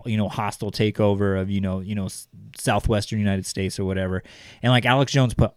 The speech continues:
all of his chips into it. And, like, there's, like, this whole, like, thirty minute, like, classic Alex Jones, like, meltdown status, like, where I was thinking in my mind, like,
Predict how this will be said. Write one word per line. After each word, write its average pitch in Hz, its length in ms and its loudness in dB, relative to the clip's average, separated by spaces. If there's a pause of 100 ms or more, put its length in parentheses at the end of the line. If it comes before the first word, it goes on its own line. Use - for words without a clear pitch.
all 135 260 10
of 131 80 6
his 135 160 2
chips - 340 0
into 104 280 0
it. 98 100 -2
And, 110 100 -4
like, 110 140 2
there's, 123 220 2
like, 120 140 4
this 110 160 -4
whole, 131 180 4
like, 104 200 2
thirty 131 440 6
minute, 123 320 6
like, 101 280 0
classic 165 560 -2
Alex 123 320 0
Jones, 120 300 2
like, 101 200 0
meltdown 120 640 2
status, 117 500 0
like, 101 260 -2 (600)
where 139 220 8
I 139 120 6
was 147 160 6
thinking 156 320 4
in 131 80 4
my 113 160 6
mind, 127 320 6
like, 107 340 2